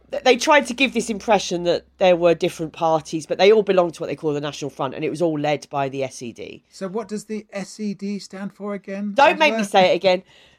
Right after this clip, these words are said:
Speaker 1: Sozialistische Einheits-, Einheitspartei Deutschlands. I don't know why I'm struggling to say it. My
Speaker 2: Oh,
Speaker 1: German's
Speaker 2: because it's
Speaker 1: pretty
Speaker 2: a very
Speaker 1: good.
Speaker 2: long word. I couldn't say that.
Speaker 1: It,
Speaker 2: I
Speaker 1: it just means Socialist Unity Party. That's what it means.
Speaker 2: Okay.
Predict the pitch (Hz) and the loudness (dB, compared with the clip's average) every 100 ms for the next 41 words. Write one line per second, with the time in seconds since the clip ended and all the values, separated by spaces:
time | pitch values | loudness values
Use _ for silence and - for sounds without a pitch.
0 | _ - 311 285 285 294 285 381 - 359 | _ 0 0 0 2 2 4 0 -2 -4
1 | - 370 359 285 330 339 285 254 - - | 2 4 4 4 4 4 4 2 0 -16
2 | - 262 392 349 262 220 - - 202 190 | 0 4 4 2 2 2 0 -2 0 2
3 | 208 185 185 185 165 165 - 143 135 139 | 0 0 0 -2 -6 -6 -8 -8 -8 -10
4 | - 320 403 392 370 359 330 294 330 285 | 0 2 4 4 2 4 2 0 -4 -4
5 | 269 294 339 349 175 - 247 302 - 311 | -6 -2 2 4 4 2 -2 -4 0 2
6 | 370 370 311 320 220 240 320 403 - 190 | 4 2 0 -2 0 0 4 4 4 2
7 | 190 208 349 339 - 165 330 214 113 - | 0 0 -2 -2 -4 -6 -6 -14 -16 -18
8 | 101 98 147 _ _ _ _ - 339 370 | -18 -16 -18 _ _ _ _ -6 -4 -2
9 | 349 330 427 - 370 330 240 330 - 277 | -2 4 4 4 0 0 -2 -2 -2 -6
10 | 247 220 180 156 160 151 135 127 120 143 | -6 -8 -6 -8 -10 -6 -6 -6 -10 0
11 | 202 - - 170 139 107 104 104 | 0 0 -8 -8 -8 -12 -16 -18